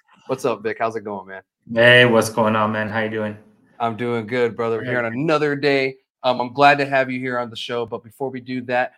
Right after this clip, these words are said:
Speaker 1: we gotta talk about the sponsor real quick, Quality Customs. Um, Quality Customs has been the, um, sponsor for the last month.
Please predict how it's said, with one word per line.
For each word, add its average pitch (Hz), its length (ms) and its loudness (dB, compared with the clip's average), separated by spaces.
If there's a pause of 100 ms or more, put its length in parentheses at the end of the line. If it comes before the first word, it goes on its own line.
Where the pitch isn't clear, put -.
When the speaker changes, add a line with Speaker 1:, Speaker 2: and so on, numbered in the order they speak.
(140)
Speaker 1:
we 127 40 -8
gotta 117 140 -2
talk 113 260 -2
about 110 240 -6
the 120 60 -20
sponsor 110 500 -10
real 107 180 -10
quick, 117 260 -8 (240)
Quality 135 800 -2 (100)
Customs. - 520 -10 (300)
Um, 123 360 0
Quality 156 320 0
Customs 151 380 -6
has 123 100 -12
been 131 180 -4
the, 107 420 -6 (120)
um, 104 480 -4
sponsor 135 440 -4
for 120 200 -8
the 113 80 -4
last 117 280 -2
month. 123 280 -6